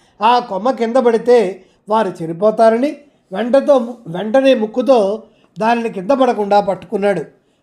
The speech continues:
ముక్కుతో కొమ్మను రెండు కాళ్లతో రెండు జంతువులను పట్టుకొని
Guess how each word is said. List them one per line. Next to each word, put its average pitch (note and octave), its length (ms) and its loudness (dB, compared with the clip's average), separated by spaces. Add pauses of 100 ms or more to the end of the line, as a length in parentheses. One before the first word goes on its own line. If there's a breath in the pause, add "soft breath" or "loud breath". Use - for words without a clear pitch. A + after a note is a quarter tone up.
ముక్కుతో B3 420 0
కొమ్మను A3+ 480 -2 (460)
రెండు A3+ 300 -6
కాళ్లతో A#3 540 0
రెండు F#3+ 240 -2
జంతువులను A3 640 0
పట్టుకొని G3+ 540 -4